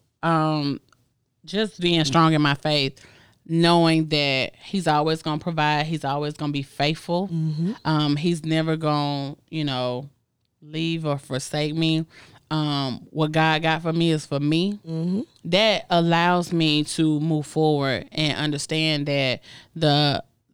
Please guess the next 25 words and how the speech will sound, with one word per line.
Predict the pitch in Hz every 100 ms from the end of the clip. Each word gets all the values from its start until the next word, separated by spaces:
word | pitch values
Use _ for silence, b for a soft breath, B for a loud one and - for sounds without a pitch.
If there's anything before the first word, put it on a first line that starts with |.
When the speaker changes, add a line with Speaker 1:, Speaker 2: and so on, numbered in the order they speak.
| _ _ _ _ 175
Speaker 1:
the | 165
relationships | 180 214 202 190 175
that | 165 156
I |
have | 165 156 -
encountered | 147 147 175 160 131 147
that | 147 143 - -
weren't | 165 156 147
the | 143
best, | 147 151 196 240 - b b b _
there | 170 170
was | 170 160
a |
lesson | 160 160 - 139
there. | 131 78 78 -
Speaker 2:
Yeah. | 156 160 156
Speaker 1:
You | 165
know, | 156 143
the | 151
ones | 151 165 170 170 170
that | 165 156 147 143 - _
left | 151 160 170 -
suddenly | - 170 175 170 175
with | 165 147
no, | 151 160 160 165 165